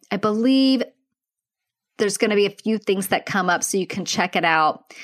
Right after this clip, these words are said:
People ask me all the time, "Do you have a, um, template for latte that I can use?" Really, you guys, you don't need a template. All you have to do is write L and then A and then T, T E. Um,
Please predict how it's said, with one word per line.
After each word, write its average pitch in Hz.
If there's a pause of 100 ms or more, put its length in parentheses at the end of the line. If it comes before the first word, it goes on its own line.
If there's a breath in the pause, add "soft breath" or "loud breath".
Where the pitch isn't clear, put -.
(280 loud breath)
People 311
ask 220
me 220
all 190
the 190
time, 185
"Do 214
you 247
have 320
a, 226
um, 185
template 262
for 190
latte 226
that 233
I 214
can 220
use?" 202 (300 loud breath)
Really, 381
you 359
guys, 339
you 359
don't 285
need 196
a 240
template. 247
All -
you 302
have 285
to 254
do 233
is 190
write 165
L 156 (220)
and 180
then 170
A 160
and 160
then 160
T, 151
T 156
E. 160 (360 loud breath)
Um, 170